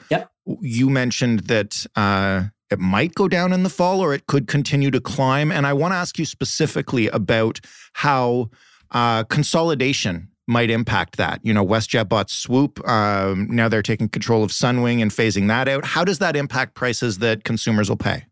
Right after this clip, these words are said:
Speaker 1: I, it, it, it all depends strategically what our friends at WestJet are trying to do. And, and, and, and I'm serious. I think that, you know, WestJet is doing these consolidations,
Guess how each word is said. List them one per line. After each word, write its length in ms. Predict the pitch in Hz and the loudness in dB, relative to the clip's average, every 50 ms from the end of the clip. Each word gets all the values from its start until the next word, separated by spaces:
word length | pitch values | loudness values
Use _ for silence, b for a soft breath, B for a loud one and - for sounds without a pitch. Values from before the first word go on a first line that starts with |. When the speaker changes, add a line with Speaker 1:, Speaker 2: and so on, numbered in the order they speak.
| _ _ _ - | _ _ _ -4
Speaker 1:
I, 240 | - 240 269 254 | -2 0 0 0
it, 120 | 202 208 170 - | 0 -2 -2 -2
it, 540 | - 240 220 208 185 170 - - 190 165 - | -4 -4 -4 -4 -6 -4 -2 -2 -2 0 2
it 60 | 226 | 2
all 120 | 214 226 | 2 4
depends 420 | 247 262 - - 196 202 202 185 - | 4 2 2 2 2 2 2 2 0
strategically 680 | - - 160 147 - - 180 156 160 160 143 - 143 143 | 0 -2 -4 0 2 2 2 2 2 0 2 2 2 4
what 160 | 139 143 139 | 4 4 2
our 140 | 131 123 113 | 2 0 0
friends 280 | - - 143 139 131 | 0 2 2 2 2
at 100 | 135 120 | 2 2
WestJet 360 | 107 120 123 120 - - 127 123 | 2 2 0 0 0 0 0 0
are 160 | 123 110 104 | 0 -2 -4
trying 320 | - - 127 120 117 113 | -4 -2 0 2 2 0
to 100 | 104 98 | 0 -2
do. 300 | 95 107 110 104 98 90 - - | -2 0 0 0 -2 -4 -6 -6
And, 120 | 101 107 | -4 -2
and, 280 | 110 113 120 131 131 127 | -2 0 0 0 0 0
and, 200 | 135 143 139 139 | 2 2 2 2
and 200 | 156 151 156 143 | 2 2 0 0
I'm 120 | 131 123 113 | 0 0 0
serious. 340 | - - 127 107 101 - | 0 0 0 0 0 -2
I 60 | 113 110 | -2 0
think 180 | - 139 139 | 2 2 2
that, 160 | 135 123 - - _ _ _ _ _ _ _ _ _ | 2 0 -2 -4 _ _ _ _ _ _ _ _ _
you 80 | 135 120 | -2 0
know, 20 | 110 | 2
WestJet 460 | 117 147 147 - - - 170 165 165 - _ _ _ _ _ _ _ | 2 2 2 0 0 0 0 0 0 -4 _ _ _ _ _ _ _
is 180 | - 135 120 113 | 0 0 0 2
doing 340 | 110 135 143 147 151 147 143 | 2 4 4 6 4 4 4
these 300 | 139 139 139 131 120 - | 2 2 2 0 -2 -4
consolidations, 960 | - 131 120 - 139 131 131 131 131 131 131 127 - - 131 131 131 - | -4 -4 -2 0 2 2 2 2 2 2 2 0 0 0 0 0 0 -2